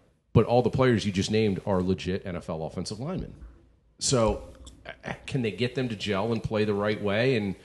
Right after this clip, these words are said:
you know, um, we'll see, man. But this is, this is Bieniemy's, you know, coming out party if he really wants it to be, right?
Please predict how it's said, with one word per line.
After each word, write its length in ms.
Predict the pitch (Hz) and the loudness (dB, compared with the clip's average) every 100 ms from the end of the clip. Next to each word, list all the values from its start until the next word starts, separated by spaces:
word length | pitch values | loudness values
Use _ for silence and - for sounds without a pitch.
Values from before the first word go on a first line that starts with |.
| - - | -20 -10
you 100 | 107 | -6
know, 240 | 98 104 120 - - - - - - | -2 -2 -4 -10 -20 -20 -20 -20 -12
um, 400 | 85 82 82 78 - _ | -8 -8 -8 -12 -18 _
we'll 100 | 127 | 2
see, 200 | 139 165 | 2 0
man. 200 | 113 110 | 0 -2
But 120 | 113 135 | -2 0
this 180 | 135 | 0
is, 100 | 180 120 | 0 -2
this 180 | 139 | -2
is 80 | 185 | -2
Bieniemy's, 880 | 135 160 156 156 156 143 - - - - _ | -4 -2 0 0 -2 -2 -2 -4 -8 -16 _
you 100 | - 120 | -6 -2
know, 240 | 123 120 113 - | 0 -2 -8 -6
coming 260 | 135 131 131 | -2 2 2
out 160 | 135 | 0
party 300 | 135 117 107 | 2 2 2
if 80 | 101 | 0
he 80 | 117 | 0
really 200 | 110 113 | 0 2
wants 220 | 110 113 | 0 -2
it 80 | - | -4
to 60 | 85 | -8
be, 140 | 80 | -6
right? 220 | 76 90 | -4 -4